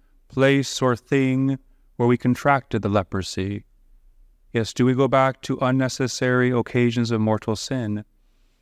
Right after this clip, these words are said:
If we do, we are like those nine who don't appreciate what Jesus does for the soul. Yes, imagine somebody healed of a horrible disease. They spent their whole life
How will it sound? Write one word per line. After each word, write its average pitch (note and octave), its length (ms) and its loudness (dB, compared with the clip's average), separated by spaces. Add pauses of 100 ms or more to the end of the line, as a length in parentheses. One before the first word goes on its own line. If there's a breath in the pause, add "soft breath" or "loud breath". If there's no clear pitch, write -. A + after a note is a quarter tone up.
(260)
If C#3+ 320 0
we D#3+ 160 2
do, D#3 220 2
we D3 140 2
are C#3+ 100 2
like C#3 260 0
those C3 240 -2
nine G#2 600 -2 (400)
who B2 180 2
don't C#3+ 240 2
appreciate A#2+ 1120 -2 (380)
what A#2 220 0
Jesus A#2+ 420 0
does A#2 300 2
for - 180 -4
the G#2+ 100 0
soul. G#2+ 520 -6 (500)
Yes, C3 160 0
imagine C#3+ 400 2
somebody G#2+ 580 0 (240)
healed C#3 280 0
of B2+ 100 -2
a B2 60 -4
horrible C3+ 560 -2
disease. A#2+ 400 -2
They C3+ 120 -2
spent - 280 -4
their C#3 140 0
whole D3 400 0
life B2 440 -2